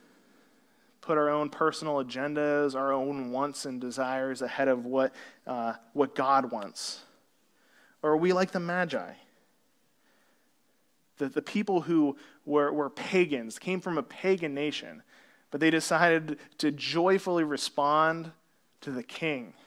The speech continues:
to joyfully respond to Jesus with worship, with humility, with generosity. Who will we be like today?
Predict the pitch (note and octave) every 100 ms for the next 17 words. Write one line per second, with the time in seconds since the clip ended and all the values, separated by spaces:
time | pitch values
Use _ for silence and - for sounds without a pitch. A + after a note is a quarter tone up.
0 | _ _ _ _ _ _ _ _ _ _
1 | _ _ _ _ - - C#3 - F#3+ G3+
2 | G#3 G3+ F#3 F3 D#3+ D3+ - D#3 D#3+ D#3+
3 | D3+ C3+ - D#3+ D#3 C#3+ C3+ - B2+ B2+
4 | C3 C#3 C3+ B2+ A#2 - _ _ _ -
5 | C3+ - C#3+ C#3 D3 C#3 B2+ B2 A#2+ -
6 | C3+ B2 A#2+ A#2+ - - - _ _ _
7 | _ _ _ _ _ _ _ _ _ _
8 | _ _ _ _ _ _ _ _ _ _
9 | _ _ - E3+ D#3+ D3 D3 C3 A#2+ A2+
10 | - F#2